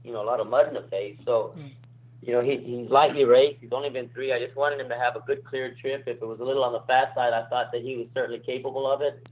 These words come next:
Speaker 1: I mean, I know the ability that he has, and I thought he could handle something like that. And I was just, uh,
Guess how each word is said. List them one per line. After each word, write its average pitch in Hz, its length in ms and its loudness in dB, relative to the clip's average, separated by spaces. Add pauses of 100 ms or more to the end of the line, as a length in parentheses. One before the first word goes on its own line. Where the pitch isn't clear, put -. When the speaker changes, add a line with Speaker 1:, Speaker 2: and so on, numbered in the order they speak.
(120)
Speaker 1:
I 107 200 -6
mean, 113 140 -8
I 113 80 -6
know 123 220 -2
the 120 120 -2
ability 120 340 -2
that 113 160 -6
he 113 140 -12
has, 120 420 2 (960)
and 117 180 2
I 113 80 2
thought 131 220 8
he 139 60 0
could 131 120 -4
handle 151 340 -4
something 123 180 -4
like 107 180 -8
that. 107 180 -6
And 104 80 -14
I 113 140 -8
was 120 200 -18
just, - 400 -10
uh, 107 280 0